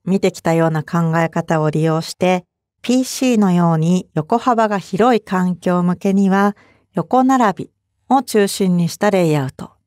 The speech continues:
スマートフォンのようにウィンドウの横幅が狭い端末の場合には、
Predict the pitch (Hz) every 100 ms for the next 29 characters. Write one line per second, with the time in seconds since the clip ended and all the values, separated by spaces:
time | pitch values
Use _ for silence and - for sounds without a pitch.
0 | _ _ _ _ _ - 202 196 190 190
1 | 185 170 170 165 165 180 185 - _ 170
2 | 220 247 233 214 196 165 160 196 185 185
3 | 180 175 175 175 - _ - 165 175 254
4 | 240 - 190 185 180 175 180 175 175 175
5 | 180 180 180 175 185